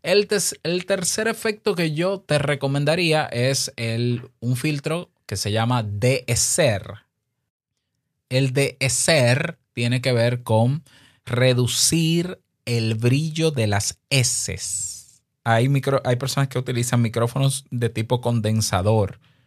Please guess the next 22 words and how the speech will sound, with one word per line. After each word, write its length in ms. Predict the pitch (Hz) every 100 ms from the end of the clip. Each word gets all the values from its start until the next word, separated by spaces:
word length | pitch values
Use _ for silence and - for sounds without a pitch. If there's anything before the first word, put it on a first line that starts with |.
| _ _
que 120 | - 101
son 180 | 101
los 80 | 107
que 80 | 120
se 100 | 117
utilizan 420 | 123 113 120 147
en 100 | 127
estudios 420 | 104 107 - 104 110
de 80 |
grabación 400 | 110 101 98 101
profesional, 580 | 101 95 98 98 101 95
de 60 | 87
estos 220 | 101 123
que 80 | -
son 240 | - 110
medios 340 | 107 98 117 -
planos, 640 | - 113 110 92 90 -
tienen 220 | 104 104
la 80 | 117
cabeza 280 | 104 107 107
como 180 | 101 90
plana 460 | 110 120 90 87